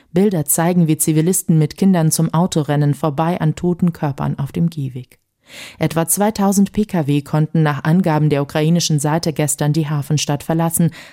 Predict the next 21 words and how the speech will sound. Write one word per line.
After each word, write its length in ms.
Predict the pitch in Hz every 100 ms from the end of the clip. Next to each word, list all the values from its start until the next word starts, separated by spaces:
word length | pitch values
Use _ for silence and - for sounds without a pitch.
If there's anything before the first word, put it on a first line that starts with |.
| -
Ein 160 | 156 147
Hilfskonvoi 840 | 175 226 - - 160 156 147 147
mit 180 | 147 147
Lebensmitteln 720 | 165 185 185 - 165 160 147
und 160 | 147 -
Trinkwasser 600 | 180 196 160 143 156 143
hat 200 | 147 156
Mariupol 560 | 151 160 175 175 147
dagegen 440 | 143 143 147 147 165
nicht 220 | 147 -
erreicht. 460 | 165 151 117 - _ _ - - -
Beschuss 400 | 156 156 - 220
mit 220 | 185 147 143
Artillerie 560 | - 151 147 147 196
und 180 | 160 151
aus 140 | 143
der 120 | - 147
Luft 340 | 170 - -
machten 380 | 147 - - 139
es 140 | 139
unmöglich. 720 | - 156 127 127 - - -